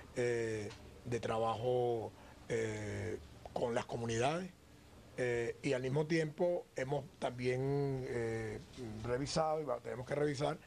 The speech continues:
cuál ha sido su, su aporte en cuanto a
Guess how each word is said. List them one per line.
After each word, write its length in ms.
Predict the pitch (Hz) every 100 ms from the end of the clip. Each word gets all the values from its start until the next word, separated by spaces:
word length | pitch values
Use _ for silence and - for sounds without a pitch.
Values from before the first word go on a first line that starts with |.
| - - -
cuál 160 | 139 135
ha 40 |
sido 260 | 127 135 135
su, 440 | 147 127 117 107 - - - - - -
su 840 | 139 117 113 107 104 101 101 101 - - - - - - - - - - - - - - - - - - -
aporte 1000 | 120 - 170 165 151 175 160 151 131 131 - - - - - - -
en 160 | 127
cuanto 500 | 123 139 135 127 156
a 720 | 151 143 135 131 123 123 123